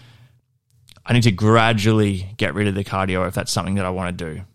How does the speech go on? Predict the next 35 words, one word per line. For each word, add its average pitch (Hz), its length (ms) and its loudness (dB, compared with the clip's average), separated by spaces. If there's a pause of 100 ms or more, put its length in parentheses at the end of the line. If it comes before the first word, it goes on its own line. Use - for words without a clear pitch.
(420)
all 101 80 -4
right? 92 60 -4
Because 101 240 0
we 95 60 -4
can't 104 240 0
take 107 200 -2
it 98 60 2
out 95 140 2
all 95 140 0
at 69 60 -6
once, 92 260 -4
'cause 92 160 -4
we 101 60 2
have 110 180 0
to 110 60 0
understand 104 360 -2
it's 101 80 -4
just 135 160 -2
a - 40 -2
balancing 98 520 0
act. - 320 -12 (300)
Like, 98 120 -12
fat - 240 -4
loss 127 220 -2
is 95 120 -6 (160)
pretty 131 180 0
fucking 98 340 -2
simple. 87 380 -6 (260)
It's - 80 -4
just 123 160 2
a 110 40 4
balancing 107 420 2
act. 87 220 -8
It's - 120 -6
negative. 107 480 0